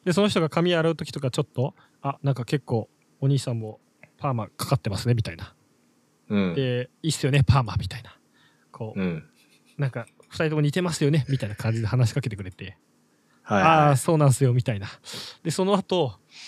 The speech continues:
Speaker 1: えーと、店長に来てバッサリしてもらうわけじゃん。
Speaker 2: うん。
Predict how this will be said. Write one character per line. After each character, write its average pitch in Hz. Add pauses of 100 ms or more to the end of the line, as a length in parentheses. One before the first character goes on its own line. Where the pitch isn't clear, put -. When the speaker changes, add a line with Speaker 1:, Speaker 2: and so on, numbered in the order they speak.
(260)
Speaker 1:
え 139
ー -
と、 139
店 165
長 156
に 147
来 -
て 143
バ 120
ッ -
サ -
リ 123
し -
て 151
も 131
ら 143
う -
わ 127
け 135
じ 107
ゃ -
ん。 - (760)
Speaker 2:
う 107
ん。 85